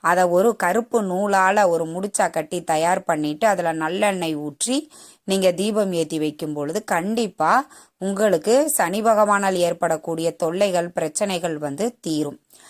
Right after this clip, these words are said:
அதே மாதிரி பார்த்தீங்கன்னா, இந்த ஒரு பொருளை வந்து நீங்க தானமாக கொடுக்க வேண்டும். அது என்ன பொருள் அப்படின்னா, சனீஸ்வர பகவானுக்கு பிடித்த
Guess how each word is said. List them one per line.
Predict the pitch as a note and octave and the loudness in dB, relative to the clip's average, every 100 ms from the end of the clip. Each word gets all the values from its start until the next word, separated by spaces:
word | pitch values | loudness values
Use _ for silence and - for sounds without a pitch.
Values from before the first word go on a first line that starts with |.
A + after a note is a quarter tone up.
| - - | -20 -4
அதே | G#3 A#3+ C4+ | 2 4 4
மாதிரி | B3 A#3+ A#3+ A3 | 4 2 0 2
பார்த்தீங்கன்னா, | G3+ G3 G3+ F#3+ F3 F3+ | 2 2 -2 -2 -2 0
இந்த | A3+ G3 F3 E3 | 0 0 0 0
ஒரு | E3+ A3 B3 | 2 2 2
பொருளை | G#3+ G3 G#3+ A#3+ G#3+ | 2 0 2 2 2
வந்து | F#3 E3+ G#3 | 2 0 -4
நீங்க | E3+ F3 | -4 -2
தானமாக | F#3 D#3 D#3 G#3 G3 F3 G3 | -2 0 0 0 0 0 0
கொடுக்க | F#3+ D#3 D3+ D#3 | 0 -4 -2 -4
வேண்டும். | D3 C#3+ - - - - | -4 -6 -10 -14 -20 -14
அது | - D#3 | -4 -2
என்ன | D#3+ F#3+ B3+ | 0 2 0
பொருள் | A#3 G3 F#3 | 2 2 2
அப்படின்னா, | E3 D#3+ D3+ D3 F3 A3+ - | 0 -2 -4 -2 0 0 0
சனீஸ்வர | F#3 A#3 C4 - A#3 A3+ | 0 0 -2 0 2 4
பகவானுக்கு | G3 F#3+ F#3+ F#3+ F#3+ F3+ A#3+ | 2 2 2 0 -2 -4 -6
பிடித்த | G3 G3 G3+ G3+ - G3+ D#3 | -6 -8 -8 -4 0 2 0